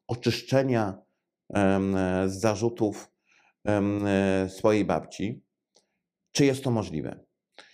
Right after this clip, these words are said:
Formalnie kodeks postępowania karnego obowiązujący obecnie,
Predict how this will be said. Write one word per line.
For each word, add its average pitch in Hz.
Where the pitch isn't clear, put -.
Formalnie 135
kodeks 117
postępowania 110
karnego 104
obowiązujący 120
obecnie, 90